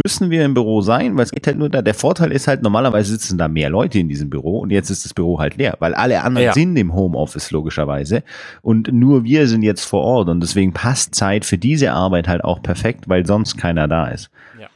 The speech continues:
Speaker 1: Weil sonst müsstest du das irgendwie immer abends machen oder nachts oder am Wochenende oder sowas.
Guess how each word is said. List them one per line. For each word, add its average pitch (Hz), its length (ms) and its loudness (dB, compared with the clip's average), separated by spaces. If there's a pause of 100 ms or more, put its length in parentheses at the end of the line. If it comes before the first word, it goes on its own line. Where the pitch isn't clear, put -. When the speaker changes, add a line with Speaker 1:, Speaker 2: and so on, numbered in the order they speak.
(180)
Speaker 1:
Weil 90 140 0
sonst 98 200 0
müsstest 104 320 2
du 87 40 -2
das 87 180 0
irgendwie 80 220 0
immer 62 200 -6
abends 117 320 -2
machen 113 340 -2
oder 67 200 -4
nachts 107 440 -4
oder 62 200 -4
am 67 120 -6
Wochenende 110 600 0
oder 104 160 0
sowas. 117 400 0